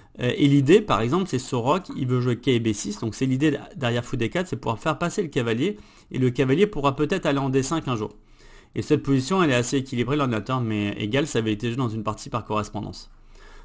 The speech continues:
Dans la partie, donc, il a joué A cinq. Bon, les blancs, euh, bien sûr, font B cinq, hein.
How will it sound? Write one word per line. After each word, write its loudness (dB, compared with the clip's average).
Dans 2
la 6
partie, 0
donc, 2
il 0
a 2
joué 2
A 2
cinq. -4
Bon, -4
les 0
blancs, 0
euh, -2
bien -4
sûr, -8
font -8
B -2
cinq, -4
hein. -4